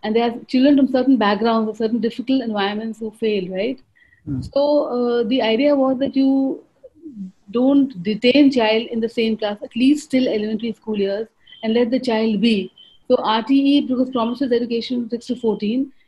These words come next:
Speaker 1: it also thought it makes sense to have a no detention clause, which will not, uh, which, which means that even if a child f-, fails in a internal kind of an assessment, the child is not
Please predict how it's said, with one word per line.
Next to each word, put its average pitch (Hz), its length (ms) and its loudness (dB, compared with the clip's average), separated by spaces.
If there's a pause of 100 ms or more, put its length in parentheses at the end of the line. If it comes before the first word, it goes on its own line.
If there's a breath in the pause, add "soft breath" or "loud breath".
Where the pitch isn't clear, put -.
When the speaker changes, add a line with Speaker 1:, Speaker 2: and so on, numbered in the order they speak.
(160)
Speaker 1:
it 247 80 0
also 294 420 2
thought 254 240 -2
it 254 100 -2
makes 254 280 -2
sense 269 380 4
to 277 260 0
have 240 420 -6
a 247 80 -4
no 233 180 2
detention 226 520 -4
clause, 220 460 2 (440 soft breath)
which 262 320 -2
will 269 240 4
not, 269 380 0 (680)
uh, 220 440 -2 (200)
which, 247 260 -4
which 254 220 -2
means 262 220 6
that 269 100 -2
even 269 240 8
if 294 80 6
a 285 60 2
child 240 320 0
f-, - 340 -16
fails 254 460 4
in 226 180 0
a 214 260 -2
internal 226 600 0
kind 208 200 -2
of 202 100 -6
an 202 100 -4
assessment, 208 540 -4
the 277 80 -6
child 233 280 -4
is 233 100 -4
not 240 260 -8